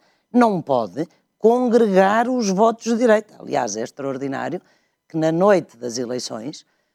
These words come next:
eh, o doutor Rui Rio se tenha vindo queixar que a direita não tinha votado nele. Pois, quer dizer, se alguém se apresenta ao eleitorado fazendo questão de dizer que o meu P S D é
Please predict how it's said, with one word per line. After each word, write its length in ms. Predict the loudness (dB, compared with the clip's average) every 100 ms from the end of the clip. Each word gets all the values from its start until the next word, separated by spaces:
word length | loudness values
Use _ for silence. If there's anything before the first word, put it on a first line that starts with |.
| _ _ 0
eh, 360 | 2 4 0 -2
o 140 | -2
doutor 440 | 0 0 2 2
Rui 160 | 2 2
Rio 240 | 2 2
se 100 | 0
tenha 240 | -2 0 2
vindo 240 | 2 -2
queixar 680 | 0 0 2 2 4 2 -2
que 160 | -4 0
a 40 |
direita 480 | 2 4 2 0 -6
não 140 | -6
tinha 240 | -6 -4 -4
votado 320 | -4 -4 0
nele. 300 | 0 2 0 -4
Pois, 200 | -8 -8
quer 160 | -10
dizer, 100 | -20 _ _ _ _
se 160 | 0
alguém 320 | 0 2 2 2
se 140 | 0
apresenta 500 | 0 0 2 2 2
ao 80 | 2
eleitorado 720 | 2 0 2 2 2 -2 -12 _ _ _ _ _
fazendo 440 | 0 2 4 0 -2
questão 400 | -4 0 0 2
de 140 | 0
dizer 480 | 0 2 0 -2 -8 _ _ _ -2
que 340 | 2 2 0 -6 _ _ _ _ _ _
o 180 | 2 4
meu 360 | 4 4 4 4
P 140 | 2
S 340 | 4 2 0 2
D 320 | 2 2 -4 _ _ _ _ _ _ _ _ _
é 360 | 4 6 4